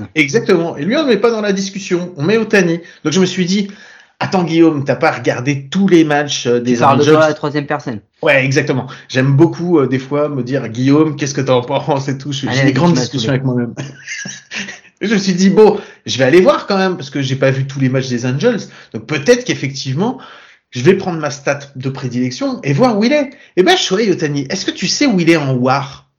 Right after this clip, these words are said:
Speaker 1: sur l'ensemble de l'American League, hein, je te parle
Speaker 2: Tu
Speaker 1: pas en
Speaker 2: parles
Speaker 1: M L B, hein.
Speaker 2: Ouais, mais est-ce que tu parles à la frappe ou est-ce que tu intègres
Speaker 1: Je te
Speaker 2: la
Speaker 1: parle,
Speaker 2: war complète ?
Speaker 1: non, non, je te parle juste à la frappe. Je te parle
Speaker 2: Ah oui.
Speaker 1: juste de son offensive war en tant que, en tant que, au bâton. Est-ce que tu sais
Speaker 2: Je sais
Speaker 1: où est-ce
Speaker 2: pas, il
Speaker 1: qu'il
Speaker 2: doit,
Speaker 1: est ?
Speaker 2: il doit être to-, il doit être top cinquante, top soixante ?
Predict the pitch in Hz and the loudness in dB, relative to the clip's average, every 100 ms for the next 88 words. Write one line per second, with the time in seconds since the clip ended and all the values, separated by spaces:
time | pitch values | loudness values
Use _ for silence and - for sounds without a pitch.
0 | _ 135 - - 147 156 - 180 151 143 | _ -20 -10 -6 -4 -6 -4 -2 0 2
1 | 160 196 190 185 147 127 120 131 135 131 | 4 2 0 -2 -2 -4 -4 -6 -6 -6
2 | 139 151 131 139 135 113 127 160 _ _ | -4 2 2 2 0 -2 -6 -8 _ _
3 | - 135 160 123 113 110 - 117 110 127 | -8 -4 -4 -6 -8 -8 -12 -16 -8 -6
4 | 120 123 117 113 110 - 170 - - - | -6 -8 -8 -6 -6 -6 -6 -6 -20 -12
5 | 113 107 123 117 123 120 113 - 139 113 | -10 -8 -12 -10 -8 -6 -6 -6 -6 -2
6 | 104 107 113 120 - - 113 117 107 - | 0 0 0 -2 -4 -8 -8 -6 -10 -12
7 | - - 175 202 196 190 190 175 165 143 | -20 -8 -2 0 0 0 -2 0 -2 -2
8 | 247 208 185 175 127 - 120 - 143 165 | -2 0 0 -2 -6 -10 -12 -6 -4 -2
9 | 165 131 147 247 - 147 147 143 160 175 | 0 0 2 0 -2 -6 -4 -4 -2 -2
10 | 180 165 - 143 131 147 135 - - 131 | 0 -4 -4 -4 0 2 0 -2 -6 -6
11 | 131 139 139 123 127 135 147 139 131 123 | -4 -6 -4 -2 -2 -4 -4 -2 2 2
12 | 123 135 143 131 - 123 160 - - 233 | 2 4 4 2 -8 -8 -10 -6 -2 2
13 | 185 143 120 120 - - 123 123 120 - | 4 4 2 0 -2 -6 0 2 0 -4
14 | 143 120 120 117 127 - 143 135 165 165 | -8 -4 -4 -2 -6 -4 -4 -2 -4 -2
15 | 123 - 139 156 165 - | -4 -4 -8 -6 -8 -8